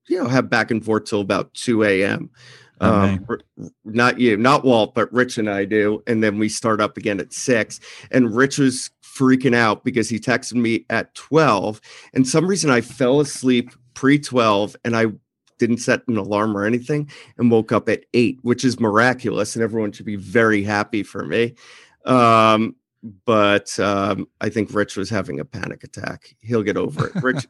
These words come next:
Speaker 2: <laughs>
Speaker 1: Rich has been very panicky this week because he's decided to pick a fight with, uh, his kid's school.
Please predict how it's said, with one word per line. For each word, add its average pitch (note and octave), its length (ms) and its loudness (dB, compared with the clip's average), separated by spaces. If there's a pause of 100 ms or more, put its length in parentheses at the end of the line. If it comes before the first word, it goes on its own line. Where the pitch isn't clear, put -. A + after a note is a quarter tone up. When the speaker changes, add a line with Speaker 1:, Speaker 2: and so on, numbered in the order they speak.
(200)
Speaker 2:
<laughs> - 220 -20
Speaker 1:
Rich G3 220 4
has F3+ 180 4
been E3 200 4
very D3 300 6
panicky C3 520 0
this A2 320 -8
week A2 280 -4
because A2 720 0 (420)
he's B2 300 0
decided B2 600 0
to - 100 -8
pick - 220 -4
a A2 40 -6
fight G#2+ 520 -2
with, G#2 360 -2
uh, G2+ 360 0
his G#2 260 -4
kid's - 300 -4
school. F#2+ 460 -10